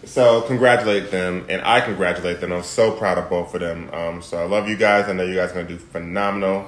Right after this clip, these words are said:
per usual. And you guys are gonna be happy. Speaking of tomorrow days as well,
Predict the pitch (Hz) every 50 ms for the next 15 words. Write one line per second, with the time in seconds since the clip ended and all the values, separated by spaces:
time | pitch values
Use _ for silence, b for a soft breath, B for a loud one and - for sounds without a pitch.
0 | - - 98 87 90 87 87 90 85 90 92 90 90 98 104 - - B B B
1 | B B B B B B B B B - 147 147 175 185 170 170 165 170 165 165
2 | 175 175 170 175 202 202 - 135 104 92 87 90 - - - - - - B B
3 | B B B B B - - - 220 247 - 370 165 156 156 147 139 135 131 127
4 | 127 123 117 120 117 113 113 110 98 98 113 123 120 104 95 92 95 95 95